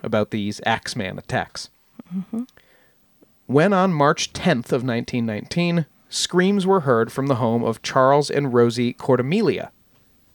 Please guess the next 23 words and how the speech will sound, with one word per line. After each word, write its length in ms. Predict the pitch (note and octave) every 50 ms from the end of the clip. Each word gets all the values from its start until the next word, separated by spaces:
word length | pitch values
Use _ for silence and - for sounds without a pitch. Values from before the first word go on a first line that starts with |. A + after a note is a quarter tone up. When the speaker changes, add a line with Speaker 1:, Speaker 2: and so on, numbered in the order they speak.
| _ _ _ _ _ _ _ _ _ _ _ _
Speaker 1:
in 240 | - - B2 C#3 D3
Gretna, 480 | C3 A#2+ B2 D3 - - D#3+ C#3+ C3 A#2+
Louisiana, 800 | G#2 A#2+ B2 A#2+ A2 G#2+ G2 G#2+ G2+ F#2+ E2 F2+ F#2 G2+ B2 -
a, 260 | - A2+ A2+ A2 A2
uh, 260 | G#2+ G2+ G2 G2 G2+ G2+
small 340 | - - - B2+ A2+ G#2+
suburb 540 | G#2 - - - C3+ A#2+ A2+ A2 G#2+ G#2 F#2+
of 120 | G#2 F#2+ G#2+
New 120 | G#2 G2
Orleans. 500 | F#2 F2+ E2 - - - - - - - _ _ _ _ _ _ _ _ _ _ _ _ _ _ _ _ _ _ _ _ _ _ _ _ _ _ _
Now, 140 | C3+ C3 B2+
sixty-nine-year-old 1000 | - - F3 E3 - - E3 D3 D3 C#3+ C#3+ D3 C#3+ C#3 C3+ C3+ C3 B2+ B2 B2
grocer 460 | A#2 B2+ B2 A#2 A2+ - - B2 A#2
and 320 | A2+ A2 A2 A2+ G#2+ - B2+
neighbor 460 | B2 C3+ D3 D3 C3 C3+ B2+ B2 - - - - _ -
Yorlando 640 | A#2+ A#2+ A#2+ A#2+ A#2 A#2+ A#2+ A#2+ B2 B2 A#2+ A#2+
Giordano 640 | A#2+ A2+ G#2+ G#2+ G#2+ - D3 D#3 E3 D#3 D3+ D3+ D3
rushed 420 | - - A2 A#2 C3 C#3 - - E3
across 300 | - - C3 A#2 A2 -
the 100 | C#3+ A#2
street 320 | - - - G#2+ G2 -
to 80 | - -
investigate. 600 | G2 G2 G#2 A#2 - - - G2+ - F2+ - -